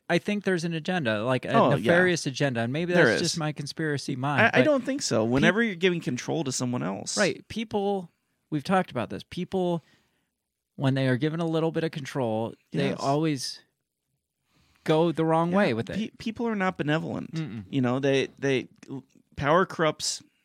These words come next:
Speaker 2: and absolute power corrupts absolutely.
Speaker 1: Mm-hmm.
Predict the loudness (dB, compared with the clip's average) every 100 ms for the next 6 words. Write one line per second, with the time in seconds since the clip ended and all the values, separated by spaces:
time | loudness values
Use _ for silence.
0 | _ -2 -2 -2 -6 -12 _ -20 _ _
1 | -4 -2 -4 -2 0 0 0 -2 -6 -4
2 | -6 -6 -6 -8 -8 -6 -4 -4